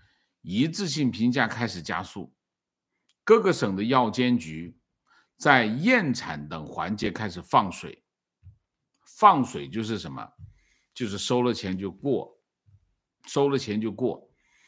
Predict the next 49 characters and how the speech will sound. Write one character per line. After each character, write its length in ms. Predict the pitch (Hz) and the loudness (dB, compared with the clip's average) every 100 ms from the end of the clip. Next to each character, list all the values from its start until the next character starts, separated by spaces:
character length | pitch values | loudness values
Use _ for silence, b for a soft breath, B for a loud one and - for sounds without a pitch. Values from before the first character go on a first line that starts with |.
| b b b | b b b
他 160 | 143 | 2
说 140 | 143 143 | 2 2
这 220 | 202 170 | 4 4
就 200 | 147 135 | 4 0
是 200 | - 107 | 0 -2
仿 320 | - 80 82 | 0 -2 -2
制 180 | - 139 | -2 2
药 160 | 123 | 2
一 160 | 107 123 | 4 2
致 180 | 123 127 | 0 -2
性 160 | 107 | -2
评 140 | 90 98 | -4 -4
价 140 | 104 | -4
的 120 | 90 | -4
真 220 | 85 117 107 | 0 0 2
相。 280 | 117 90 - _ _ _ - - _ _ _ _ _ _ _ _ _ _ _ | -2 -4 -10 _ _ _ -20 -20 _ _ _ _ _ _ _ _ _ _ _
好 220 | - 80 80 | -16 -12 -2
在 160 | 127 | 2
我 120 | 127 87 | 2 2
们 140 | 95 | -4
有 80 | 85 | -6
互 180 | - 104 | -4 -4
联 160 | 92 | -2
网， 240 | 87 - - | -6 -10 -14
互 180 | _ 131 | _ 0
联 140 | 117 113 | 0 2
网 180 | 95 | -2
有， 180 | 78 82 - - | -4 -12 -18 -12
有 180 | 92 80 | -8 -8
记 340 | - 131 120 | -8 -6 -6
忆， 200 | 104 - _ _ _ _ _ _ _ | -8 -12 _ _ _ _ _ _ _
药 180 | 117 107 | 0 2
监 240 | 98 107 | 2 -2
局 160 | 95 92 | -2 -4
就 100 | 95 | -6
打 260 | 87 - 101 | -6 -4 -2
脸。 320 | 92 101 - _ _ - - _ _ _ _ - | -4 -6 -18 _ _ -20 -20 _ _ _ _ -20
啊， 200 | - - _ - | -20 -20 _ -4
中 200 | 120 120 | 2 4
国 140 | 110 | 2
的 120 | 101 | 0
仿 320 | 101 - 71 76 | -2 -4 -6 -6
制 200 | 110 110 | -2 0
药 280 | 104 - - _ _ _ _ | 0 -2 -10 _ _ _ _
一 220 | - 104 | -4 -2
致 160 | 110 127 | 0 0
性 160 | 98 | 0
评 220 | 82 90 98 | -4 -2 0
价 300 | 117 73 | 0 -2